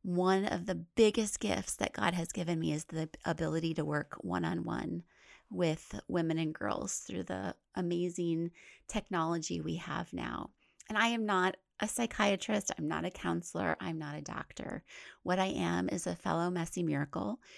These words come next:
who has traveled through the dark into the light. And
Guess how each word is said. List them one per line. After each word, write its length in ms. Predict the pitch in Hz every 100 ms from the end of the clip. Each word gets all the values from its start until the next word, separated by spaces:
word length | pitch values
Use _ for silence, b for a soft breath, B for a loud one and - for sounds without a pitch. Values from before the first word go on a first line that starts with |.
| B B
who 220 | - 190
has 460 | 180 - - 160 -
traveled 680 | - 196 180 185 202 208 - b b b b _
through 200 | - 202
the 80 | 202
dark 380 | 190 170 180 -
into 300 | 175 165 -
the 120 | -
light. 560 | - - - 180 - - - _ -
And 580 | - 180 92 - - -